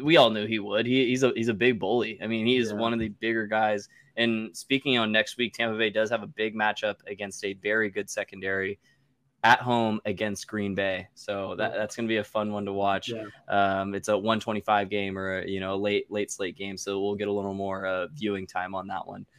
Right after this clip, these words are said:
Speaker 2: Yeah, superstar
Speaker 1: Uh,
Speaker 2: quarterbacks with no receivers, huh?
Speaker 1: <laughs> Yeah, literally right now.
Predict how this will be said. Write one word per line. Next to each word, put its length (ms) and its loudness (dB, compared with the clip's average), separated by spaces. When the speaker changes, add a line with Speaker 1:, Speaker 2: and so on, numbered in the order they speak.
Speaker 2:
Yeah, 200 -12
superstar 500 6
Speaker 1:
Uh, 120 0
Speaker 2:
quarterbacks 480 6
with 120 -8
no 140 -2
receivers, 520 0
huh? 160 4
Speaker 1:
<laughs> 100 -2
Yeah, 460 8
literally 520 12
right 200 10
now. 200 10